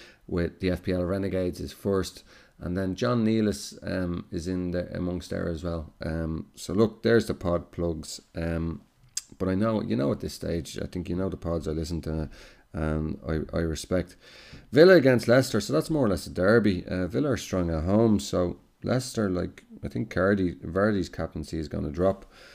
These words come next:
Um, Leicester have a little bit of a difficult run of fixtures coming up. Newcastle against Southampton. I'm interested to see,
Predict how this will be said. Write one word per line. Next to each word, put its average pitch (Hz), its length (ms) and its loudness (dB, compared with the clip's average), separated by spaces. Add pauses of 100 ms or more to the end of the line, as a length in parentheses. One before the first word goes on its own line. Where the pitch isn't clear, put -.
(280)
Um, 82 380 -2
Leicester 123 280 -2
have 110 120 0
a 98 40 2
little 95 240 0
bit 85 160 -2
of 80 60 -4
a 85 40 -2
difficult 92 400 -4
run 87 180 0
of 78 100 -6
fixtures 104 320 -4
coming 87 220 -6
up. 85 160 -6 (460)
Newcastle 139 440 4
against 107 300 0
Southampton. 107 600 0 (120)
I'm 92 160 -6
interested 101 420 -6
to 82 40 -8
see, 92 520 -4